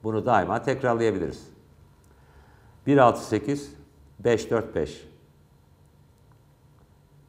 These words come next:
Bir altı sekiz çarpı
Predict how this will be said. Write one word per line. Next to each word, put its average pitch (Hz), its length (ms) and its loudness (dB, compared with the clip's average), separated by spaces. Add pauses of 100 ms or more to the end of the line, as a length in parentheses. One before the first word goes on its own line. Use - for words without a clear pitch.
Bir 110 360 -2
altı 98 340 2
sekiz 127 540 -8 (1900)
çarpı 104 560 0